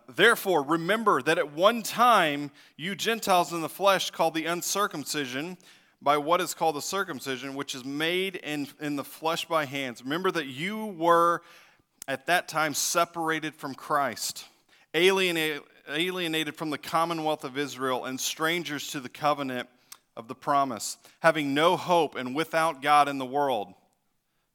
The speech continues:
Look at this. "But now, in Christ Jesus,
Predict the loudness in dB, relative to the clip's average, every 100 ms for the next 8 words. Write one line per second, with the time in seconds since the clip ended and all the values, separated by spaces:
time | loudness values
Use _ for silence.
0 | _ -20 -16 -12 -8 0 0 0 0 4
1 | 4 4 2 -4 _ _ _ _ _ _
2 | -10 -4 2 2 2 -2 -4 -2 0 0
3 | 0 0 -2